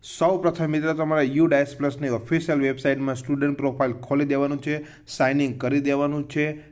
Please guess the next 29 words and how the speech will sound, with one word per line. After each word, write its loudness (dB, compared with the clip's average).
કેપ્ચા 0
નાખીને -4
લોગિન 2
કરવાનું -6
છે. -18
જો 2
મિત્રો -4
તમે -4
લોગિન 0
કરશો -4
એટલે -4
ત્રેવીસ -2
ચોવીસમાં -2
તમારે -2
જવાનું -2
છે. -12
ત્રેવીસ 0
ચોવીસમાં -2
મિત્રો -2
જશો -2
એટલે -4
આ 2
મેનુ -6
આવશે, -4
એને -4
ક્લોઝ -4
કરી -6
દેવાનું -6
છે. -16